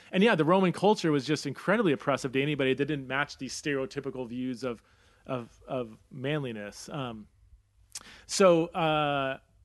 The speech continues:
some eunuchs were, uh, more effeminate. Some eunuchs were known for being incredibly, um, sexual, uh, and sometimes people would hire eunuchs. Women, rich women would sometimes hire eunuchs to service them because,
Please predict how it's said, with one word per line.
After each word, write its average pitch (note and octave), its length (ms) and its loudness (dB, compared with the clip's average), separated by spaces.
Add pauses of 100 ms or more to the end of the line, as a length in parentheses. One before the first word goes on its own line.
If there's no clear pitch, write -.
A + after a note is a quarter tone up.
(280)
some A3 320 4
eunuchs A3+ 440 4
were, E3+ 500 6
uh, D3+ 560 2
more E3 320 6
effeminate. F#3 640 2
Some G3+ 320 2
eunuchs G3 560 0 (480)
were F#3 180 4
known F#3+ 480 6
for F3+ 300 4
being E3+ 340 4
incredibly, D3 1000 2
um, B2 500 -6
sexual, B2+ 960 -2 (100)
uh, B2+ 260 -6
and D3+ 200 0
sometimes F#3 400 2
people E3+ 160 0
would D3+ 100 2
hire E3 280 4
eunuchs. E3 540 0 (200)
Women, D#3+ 480 4
rich F#3+ 220 4
women F3+ 260 2
would C#3+ 120 -2
sometimes D3+ 320 0
hire D3+ 240 2
eunuchs D3+ 540 0 (320)
to D3 140 0
service F3+ 480 4
them B2+ 340 -4
because, D3 580 0